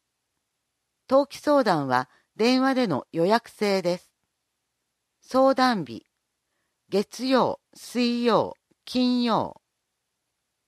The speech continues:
不動産に関する相談申し込み先、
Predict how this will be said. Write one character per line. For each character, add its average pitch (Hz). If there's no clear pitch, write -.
不 226
動 269
産 269
に 262
関 254
す 247
る 156
相 202
談 196
申 180
し -
込 170
み 170
先、 -